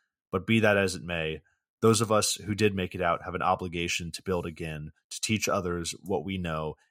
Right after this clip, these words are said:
and to try with what's left in our life to find goodness and meaning in this life." And then we fade to white, dedicated to the men who fought and died in Vietnam. And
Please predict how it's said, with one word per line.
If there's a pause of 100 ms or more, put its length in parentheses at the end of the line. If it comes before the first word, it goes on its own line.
(120)
and
to
try
with
what's
left
in
our
life (180)
to
find
goodness
and
meaning
in
this
life." (580)
And
then
we
fade
to
white, (540)
dedicated
to
the
men
who
fought
and
died
in
Vietnam. (680)
And